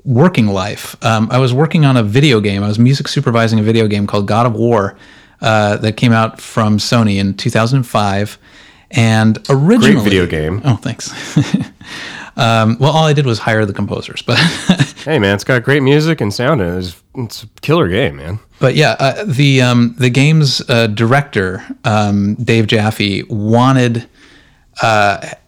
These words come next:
Speaker 1: metal for the, for the soundtrack. Like, one of his big style guides in making this game was the movie Heavy Metal. Like,
Speaker 2: <laughs>
Speaker 1: you know, we grew up with that, in the eight-, and that's basically what it is. It's just a bunch of songs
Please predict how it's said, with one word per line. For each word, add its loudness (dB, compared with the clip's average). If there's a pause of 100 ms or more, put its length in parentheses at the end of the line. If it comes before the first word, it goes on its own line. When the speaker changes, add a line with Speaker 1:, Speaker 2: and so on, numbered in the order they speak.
(240)
Speaker 1:
metal 2 (140)
for 0
the, 0
for -4
the 0
soundtrack. -2
Like, 0
one 4
of 2
his 2
big -2
style 0
guides -2
in 2
making 2
this 0
game 0
was -2
the 0
movie 2
Heavy -2
Metal. 0
Like, 2
Speaker 2:
<laughs> -
Speaker 1:
you 2
know, 2
we 2
grew 2
up 0
with -4
that, 2
in 0
the 0
eight-, 0
and 4
that's 2
basically 0
what 2
it 2
is. 0
It's -4
just -2
a 2
bunch 0
of -2
songs 0